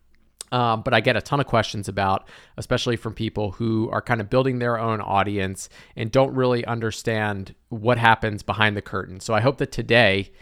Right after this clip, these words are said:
maybe in the same way that I, one of my most popular episodes has been kind of deconstructing working with high ticket clients. And I'd love to share those same insights with you about big content creators and hopefully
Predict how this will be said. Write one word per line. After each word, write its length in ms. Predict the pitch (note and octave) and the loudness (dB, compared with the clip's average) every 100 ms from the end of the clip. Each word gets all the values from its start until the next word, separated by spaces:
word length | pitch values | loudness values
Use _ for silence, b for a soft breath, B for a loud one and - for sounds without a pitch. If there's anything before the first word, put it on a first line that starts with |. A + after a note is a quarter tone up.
| b b b b | b b b b
maybe 320 | B2 D3+ F3 | 0 2 2
in 60 | D#3 | 0
the 80 | C#3+ | 0
same 260 | C#3 C3 | 0 0
way 420 | B2 A#2 A2+ A2 - | 2 2 2 0 -6
that 380 | A#2+ A2+ G#2 G2+ | -4 0 2 2
I, 80 | A2 | -2
one 180 | A2+ A#2+ | -2 -2
of 60 | |
my 80 | A2 | -2
most 220 | G#2+ G#2 | -2 -2
popular 340 | A2+ G2+ G#2+ G#2+ | 0 -2 -2 -6
episodes 420 | G2+ - G2+ G2 | -6 -8 -8 -8
has 100 | F#2+ | -8
been 220 | G#2 G2 | -6 -6
kind 180 | G2 G2 | -6 -8
of 140 | F2+ | -8
deconstructing 760 | A2 G#2 G#2 - A2 - G#2 G#2 | -10 -10 -10 -6 -6 -4 -8 -8
working 280 | G2+ G#2+ | -8 -8
with 100 | G2+ | -6
high 160 | - G2 | 0 0
ticket 300 | - - G#2 | 0 -8 -8
clients. 500 | - G#2 C3 E3+ - - b b b b - | 0 2 2 -2 -10 -20 b b b b 0
And 400 | A2+ A2+ A2+ A2+ | 4 4 4 4
I'd 180 | A#2+ B2 | 4 6
love 140 | C3+ | 4
to 80 | C3+ | 2
share 220 | - B2 | 0 0
those 200 | A2+ G#2+ | 0 -2
same 320 | - A#2 G#2+ - | -2 -2 -4 -6
insights 480 | B2 A#2+ - A2 - | -8 -6 -4 -4 -4
with 180 | G#2+ - | -8 -6
you 540 | G#2+ G#2 G2+ G2+ F#2+ - _ _ _ _ _ _ A#2+ | -4 -2 -2 -2 -6 -12 _ _ _ _ _ _ -2
about 580 | G#2+ G2+ G2 G2+ - - _ _ _ _ | 2 4 4 4 -4 -20 _ _ _ _
big 200 | A#2+ G#2+ | 0 0
content 340 | G2+ E2+ G#2 | -2 -4 -6
creators 640 | A2 G2+ G2+ G2 G2+ - - _ - - | -12 -12 -10 -12 -14 -16 -20 _ -16 -6
and 220 | G#2 G2+ | -4 -2
hopefully 600 | A2+ A2 A2 A2 G#2+ - | -2 -2 -4 -4 -4 -8